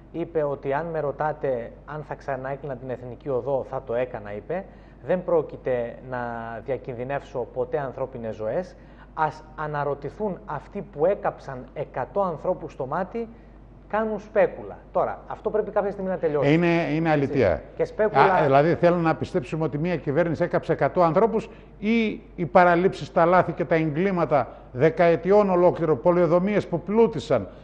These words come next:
Speaker 2: που τους άφηναν να χτίζουν όπου έβρισκαν, που άφηναν τα δέντρα να υπάρχουν εκεί που δεν έπρεπε να υπάρχουν, που δεν άφηναν δρόμους, που δεν άφηναν δύο εξόδους, προφανώς κάποια στιγμή έσκασε σε κάποιον. Έτυχε να σκάσει.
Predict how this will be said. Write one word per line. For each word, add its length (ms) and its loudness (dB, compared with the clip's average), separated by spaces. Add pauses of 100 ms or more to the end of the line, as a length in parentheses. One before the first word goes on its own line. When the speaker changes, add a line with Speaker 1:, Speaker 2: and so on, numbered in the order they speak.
(140)
Speaker 2:
που 140 2
τους 160 -6
άφηναν 340 6
να 100 2
χτίζουν 360 -2
όπου 360 4
έβρισκαν, 520 2
που 100 4
άφηναν 340 4
τα 140 4
δέντρα 300 -2
να 80 -2
υπάρχουν 340 2
εκεί 140 -4
που 100 -4
δεν 140 -2
έπρεπε 280 -4
να 80 -6
υπάρχουν, 400 0 (320)
που 60 -2
δεν 160 0
άφηναν 380 2
δρόμους, 360 6
που 100 -2
δεν 120 0
άφηναν 360 0
δύο 140 4
εξόδους, 460 2 (260)
προφανώς 420 6
κάποια 280 4
στιγμή 320 0
έσκασε 500 6
σε 140 0
κάποιον. 420 4 (240)
Έτυχε 420 4
να 140 0
σκάσει. 420 2